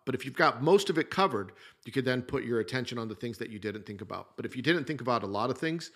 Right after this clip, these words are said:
you're gonna spend a lot of time dealing with those and the things that you didn't even know you didn't know.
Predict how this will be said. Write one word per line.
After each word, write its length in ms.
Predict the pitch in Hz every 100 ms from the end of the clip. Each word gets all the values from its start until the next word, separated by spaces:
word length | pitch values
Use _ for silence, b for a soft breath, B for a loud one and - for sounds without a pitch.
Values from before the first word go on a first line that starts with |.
| b b b -
you're 140 | - 123
gonna 200 | 120 95
spend 260 | - 117
a 40 | 101
lot 180 | 104 104
of 80 |
time 280 | 107 107 104
dealing 260 | 101 110 104
with 120 | 92
those 360 | 131 143 147 143 B B _ 135
and 200 | 139 117
the 140 | 117
things 340 | 107 117 113 104
that 100 | 117
you 80 | 123
didn't 180 | 113
even 220 | 110 107 107
know 260 | 127 113
you 160 | 98 107
didn't 300 | 101 - -
know. 180 | 98